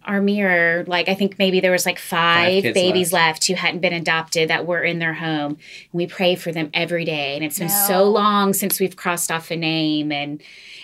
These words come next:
Speaker 1: it was just the beauty of, like, "Oh, no,
Speaker 3: So
Speaker 1: God,
Speaker 3: you've
Speaker 1: they
Speaker 3: been
Speaker 1: never were," like,
Speaker 3: No,
Speaker 1: you know, just,
Speaker 3: they've
Speaker 1: like, that
Speaker 3: always
Speaker 1: part of
Speaker 3: been,
Speaker 1: her
Speaker 3: yeah.
Speaker 1: story of, like, no, like, she was always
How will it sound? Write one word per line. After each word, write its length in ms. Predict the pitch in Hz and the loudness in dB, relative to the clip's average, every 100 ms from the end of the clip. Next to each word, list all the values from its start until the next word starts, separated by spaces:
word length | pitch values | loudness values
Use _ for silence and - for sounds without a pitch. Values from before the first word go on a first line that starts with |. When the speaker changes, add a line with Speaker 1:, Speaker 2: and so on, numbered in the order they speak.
| - | -2
Speaker 1:
it 120 | 226 | 2
was 180 | 226 226 | 2 2
just 280 | 247 247 - _ - | 2 0 -6 _ -14
the 200 | 185 214 | -2 -2
beauty 460 | 196 208 208 208 202 | 0 0 2 4 2
of, 140 | 180 | 2
like, 520 | 185 175 170 170 - _ | -2 -2 -2 -6 -8 _
"Oh, 60 | 226 | -18
no, 100 | 233 | -10
Speaker 3:
So 240 | 254 269 | -4 -4
Speaker 1:
God, 220 | 240 277 | 0 0
Speaker 3:
you've 120 | 247 214 | 0 2
Speaker 1:
they 140 | 269 | 2
Speaker 3:
been 100 | 254 | 4
Speaker 1:
never 280 | 254 262 269 | 2 2 0
were," 380 | 247 247 294 302 - 208 | 0 0 0 -2 -6 0
like, 200 | 233 277 | 0 0
Speaker 3:
No, 400 | 311 370 392 381 | 0 0 2 4
Speaker 1:
you 80 | 320 | 4
know, 320 | 240 240 254 | 4 4 4
just, 180 | 254 254 | 2 2
Speaker 3:
they've 60 | |
Speaker 1:
like, 140 | 269 - | 2 0
that 280 | 247 240 254 | 2 2 0
Speaker 3:
always 140 | 254 | 0
Speaker 1:
part 180 | 247 240 | 2 2
of 80 | 247 | 2
Speaker 3:
been, 80 | 226 | -2
Speaker 1:
her 60 | |
Speaker 3:
yeah. 180 | 214 254 | -2 0
Speaker 1:
story 420 | 262 196 196 190 | 0 2 2 0
of, 120 | 185 190 | -2 -6
like, 240 | 190 - | -8 -8
no, 280 | 208 214 214 | -10 -8 -6
like, 160 | 214 202 | -4 0
she 180 | - 208 | 0 0
was 160 | 202 - | -2 -2
always 560 | 180 185 185 180 170 | -2 0 2 0 -2